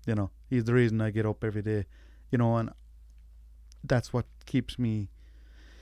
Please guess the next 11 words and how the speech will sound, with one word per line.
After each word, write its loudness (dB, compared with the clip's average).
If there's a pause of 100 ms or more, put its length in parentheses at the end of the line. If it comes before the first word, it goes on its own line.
(300)
going, 2
is -8 (500)
knowing 2
that 0
he's 2
there 4
to -10
get 0
me 4 (440)
<laughs> -20
going, 0